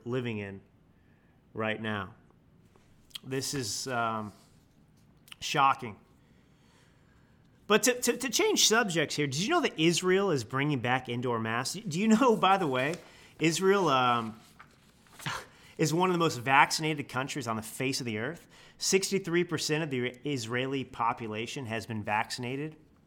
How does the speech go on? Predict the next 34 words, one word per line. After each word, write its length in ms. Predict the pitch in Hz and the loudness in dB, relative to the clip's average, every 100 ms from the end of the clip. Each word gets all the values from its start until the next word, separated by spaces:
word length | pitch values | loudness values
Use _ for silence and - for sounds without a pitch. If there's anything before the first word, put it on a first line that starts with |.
| _ _ | _ _
to 80 | - | -12
date. 460 | 123 110 113 - - _ _ _ _ _ _ _ _ _ _ _ _ _ _ - | -8 -6 -6 -10 -20 _ _ _ _ _ _ _ _ _ _ _ _ _ _ -2
Now, 140 | 143 | 4
that 160 | 156 165 | 4 4
sixty-three 600 | - 202 - 156 160 156 | 2 0 -2 -8 -4 -4
percent, 520 | 151 - 131 123 123 - - _ _ - _ - | -4 -4 -4 -4 -6 -12 -20 _ _ -20 _ -8
um, 580 | 110 113 113 113 110 110 - _ _ _ _ _ _ - | -2 0 0 0 -4 -8 -14 _ _ _ _ _ _ 2
as 300 | 131 127 123 | 2 2 0
of, 200 | 123 120 | 0 2
I 140 | 139 | 2
don't 160 | 110 104 | 0 -4
know, 160 | 101 | -6
a 40 | 107 | -4
couple 300 | 151 135 123 | -4 -4 -4
weeks 300 | 143 135 147 | -4 -6 -6
ago 240 | 131 131 | -4 -2
or 100 | 127 | -4
so, 540 | - 135 127 127 127 - - 123 | -6 -6 -4 -4 -6 -12 -12 -10
included 440 | 127 147 139 131 | -4 -2 -2 -2
people 240 | 139 131 120 | -4 -6 -6
that 80 | |
got 280 | 123 113 110 | -2 -2 -2
maybe 260 | 113 107 104 | -6 -6 -8
a 40 | - - - - | -10 -16 -18 0
first 420 | 170 175 170 - - - 131 | 2 2 -2 -8 -20 -18 -4
dose 320 | 147 156 160 | 2 2 2
of 60 | 156 | -2
the 60 | |
vaccination, 720 | 143 151 151 - 143 147 143 117 | 2 4 4 0 -4 -4 -4 -2
but 60 | |
not 180 | 123 127 | -2 -2
the 60 | 123 | -4
second. 440 | - 139 147 127 | -6 -4 -6 -6
But, 220 | 120 117 | -6 -8